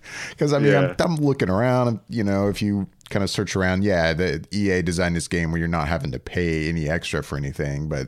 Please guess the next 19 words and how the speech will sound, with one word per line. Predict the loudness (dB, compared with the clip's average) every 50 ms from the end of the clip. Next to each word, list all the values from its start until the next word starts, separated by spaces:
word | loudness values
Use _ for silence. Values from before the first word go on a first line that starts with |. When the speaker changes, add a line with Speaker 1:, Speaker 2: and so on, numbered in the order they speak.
| -10 _ _
Speaker 1:
if | -6 -4
you | -2 -2
look | 0 0 -2 -2 0
around, | 0 0 0 2 0
you | 0 -2
can | -2 -4
find | -4 -2 -2 0 0 -2 -4 -4
more | -4 -2 -2 -2
of | -2 -2
these, | -2 -2 -2 -4 -4 -6 -10 -14 -20 -16 -10
like, | -8 -8 -6
chests | -6 -6 -4 -2 0 0 0 0 -2 -2 -4 -4 -4
that | -4 -4 -4
you | -4 -6
can | -6 -6 -6
get | -4 -4 -4 -6
stuff | -6 -4 -4 -4 -4 -4 -4
to, | -4 -2
like, | -2 -2 -4 -6 -10